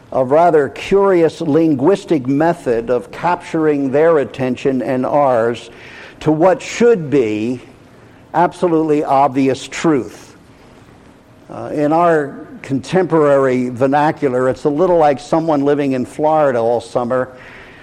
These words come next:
and saying this to a neighbor, "Boy, is it hot and humid."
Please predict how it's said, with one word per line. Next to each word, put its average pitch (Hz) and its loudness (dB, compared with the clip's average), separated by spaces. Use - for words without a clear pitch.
and 123 -2
saying 156 2
this 139 0
to 143 2
a 131 0
neighbor, 123 0
"Boy, 165 4
is 127 -2
it 156 4
hot - -4
and 139 0
humid." 139 0